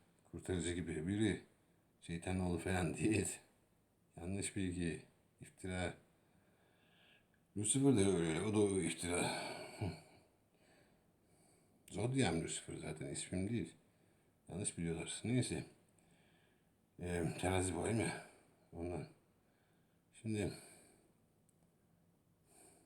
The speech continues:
çözüm ne? İsa'nın, Musa'nın son şövalyesinde birleş.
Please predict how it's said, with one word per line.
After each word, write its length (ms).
çözüm 440
ne? 180
İsa'nın, 640
Musa'nın 560
son 320
şövalyesinde 920
birleş. 460